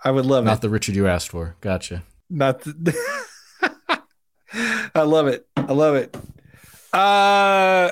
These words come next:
Speaker 1: you know, my must list, I've been playing a lot with some cocktails lately. I'm gonna throw out the Aviation. I got a bottle of what's called Creme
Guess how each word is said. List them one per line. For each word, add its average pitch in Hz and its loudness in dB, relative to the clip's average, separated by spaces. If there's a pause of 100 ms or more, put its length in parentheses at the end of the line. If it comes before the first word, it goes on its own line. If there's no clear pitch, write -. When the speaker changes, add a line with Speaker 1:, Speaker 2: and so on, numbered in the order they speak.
(120)
Speaker 1:
you 156 0
know, 165 2
my 151 2
must 143 -2
list, 160 -2
I've 151 -2
been 143 -2
playing 147 -2
a 135 0
lot 135 2
with 123 -4
some 123 -12
cocktails 127 -4
lately. 123 -4 (840)
I'm 135 -16
gonna 127 -2
throw 131 0
out 127 -2
the 131 -2
Aviation. 131 -2 (580)
I 127 0 (440)
got 147 2
a 139 -2
bottle 151 2
of 143 0
what's 139 0
called 131 -4
Creme 175 0